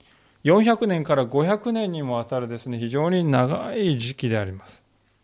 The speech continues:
で、この時代ですね、民を導いていたのが、まさにこの士師と呼ばれる人で、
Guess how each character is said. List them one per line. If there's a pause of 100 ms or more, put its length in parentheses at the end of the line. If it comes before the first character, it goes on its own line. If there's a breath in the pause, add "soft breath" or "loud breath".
(800 soft breath)
で、
こ
の
時
代
で
す
ね、 (120)
民
を
導
い
て
い
た
の
が、
ま
さ
に
こ
の
士
師
と
呼
ば
れ
る
人
で、